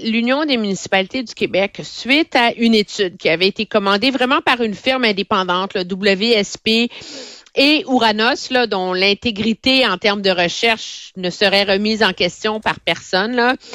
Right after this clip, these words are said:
était arrivée avec la demande d'un, ce qu'on appelait un pacte vert, hein, deux milliards par année pour cinq ans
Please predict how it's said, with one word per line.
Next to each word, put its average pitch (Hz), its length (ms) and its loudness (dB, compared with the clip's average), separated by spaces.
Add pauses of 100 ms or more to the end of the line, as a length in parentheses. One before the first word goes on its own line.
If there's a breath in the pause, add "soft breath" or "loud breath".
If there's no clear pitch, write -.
(400 loud breath)
était 330 360 2
arrivée 320 420 2
avec 233 460 0
la 208 180 2
demande 220 720 0
d'un, 208 500 2
ce - 100 -14
qu'on 233 160 0
appelait 226 240 2
un 254 100 2
pacte - 300 0
vert, 175 400 -2
hein, 202 180 -2
deux 285 320 2
milliards 254 560 2 (180)
par 349 320 2
année 262 400 -2 (120)
pour 277 180 -4
cinq 202 400 -2
ans 190 220 -4